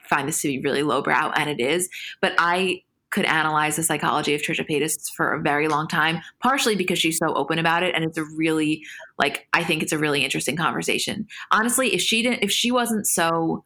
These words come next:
if so many of her actions weren't so deeply offensive and problematic, even though she has apologized, I just don't know where she stands in the court of public opinion. Like,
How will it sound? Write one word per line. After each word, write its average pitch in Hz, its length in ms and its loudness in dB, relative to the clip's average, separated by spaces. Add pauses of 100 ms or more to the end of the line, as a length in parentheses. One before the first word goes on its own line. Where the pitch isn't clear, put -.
(1600)
if 196 120 2
so 220 200 2
many 254 200 0
of 240 80 -2
her 202 100 2
actions 165 400 0
weren't 156 300 0
so 160 200 2
deeply 156 540 -2
offensive 156 420 -2
and 147 80 -4
problematic, 160 540 0
even 185 220 0
though 185 80 0
she 175 220 0
has 156 200 0
apologized, 170 540 0
I 165 100 2
just 180 160 -2
don't 180 160 0
know 165 140 0
where 143 160 0
she 156 160 0
stands 151 320 0
in 147 60 -10
the 156 60 -8
court 151 200 0
of 156 80 -6
public - 260 -2
opinion. 165 340 -4
Like, 151 160 -2